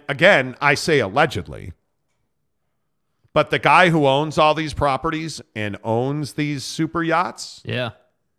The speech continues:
Speaker 1: is a massive, massive donor to the Republican Party. And everybody on,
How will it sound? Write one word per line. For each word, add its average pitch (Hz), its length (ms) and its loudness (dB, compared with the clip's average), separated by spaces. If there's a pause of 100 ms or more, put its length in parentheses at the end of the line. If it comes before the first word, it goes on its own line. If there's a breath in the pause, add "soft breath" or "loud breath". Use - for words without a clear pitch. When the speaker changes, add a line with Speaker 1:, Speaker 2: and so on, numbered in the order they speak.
(600)
Speaker 1:
is 127 480 -2
a 127 200 -4
massive, 123 920 -4 (140)
massive 117 640 -4
donor 101 340 -8
to - 120 -10
the 92 80 -10
Republican 82 560 -10
Party. 76 380 -14 (1120)
And 135 640 0 (260)
everybody 147 880 2
on, 123 360 -2